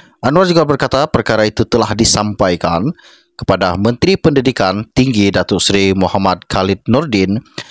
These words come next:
dan naib-naib Kansler Universiti untuk diberikan tumpuan.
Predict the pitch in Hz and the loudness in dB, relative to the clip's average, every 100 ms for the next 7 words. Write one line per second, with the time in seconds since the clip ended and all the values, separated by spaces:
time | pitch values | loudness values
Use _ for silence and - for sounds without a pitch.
0 | - - - 113 127 151 156 - 101 104 | -20 -16 -2 0 2 0 -4 -4 -2 0
1 | 107 101 95 104 104 101 _ - 104 98 | 0 -2 -2 0 0 -2 _ -4 -2 0
2 | - 170 113 - 113 107 98 101 - - | 2 4 2 0 0 2 0 0 0 -2
3 | 95 65 - - - - 101 104 - 101 | -2 -2 -4 -18 -20 -6 -2 0 -2 -2
4 | 104 107 98 - 87 87 - 95 90 98 | 0 0 0 -2 -2 -4 -4 -4 0 0
5 | 55 | 0